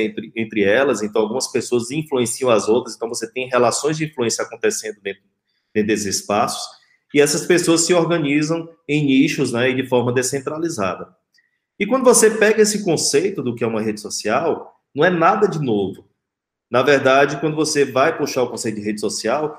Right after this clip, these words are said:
ela tá condicionada ali às primeiras organizações sociais, né, que existiram na espécie humana. Então, na verdade, a primeira re-, rede social que se tem notícia, né,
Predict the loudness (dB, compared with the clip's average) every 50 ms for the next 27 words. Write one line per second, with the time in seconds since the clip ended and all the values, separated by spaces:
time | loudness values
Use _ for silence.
0 | -16 _ _ 0 0 2 2 4 4 6 6 4 4 0 -4 -8 -4 -2 -2 -2
1 | -2 -4 -4 -2 0 2 2 2 2 2 2 2 2 0 0 -4 -10 _ _ _
2 | _ _ _ _ _ _ _ _ 2 2 4 4 2 0 -2 -2 0 2 2 4
3 | 4 2 4 4 4 4 4 4 2 0 2 2 2 2 2 0 -2 -4 -2 -2
4 | -2 -2 -2 0 0 2 2 2 2 2 0 -2 -6 -8 -10 -12 _ _ _ _
5 | _ _ _ -4 -2 -2 -2 -4 -4 -2 -2 0 0 0 -2 -2 -4 -4 -4 -4
6 | -4 -4 -6 -6 -2 -2 0 0 0 -2 0 0 0 -2 -2 -2 -2 -2 -2 -2
7 | -4 -4 -4 -2 0 0 -2 -2 -6 -8 _ _ _ _ _ _ _ _ _ -6
8 | -6 -4 -2 0 0 0 0 -4 -6 -10 -4 -2 0 2 4 4 4 4 4 4
9 | 4 4 2 2 2 4 6 6 6 4 4 4 4 2 2 2 2 2 2 2
10 | 0 2 2 2 2 2 4 4 4 2 2 0 -4 -6 -6 -6 -10 -12 -8 _
11 | -2 -2 -2 -2 -4 -6 -4 -4 -2 -2 -2 -2 -2 -2 -2 -2 -2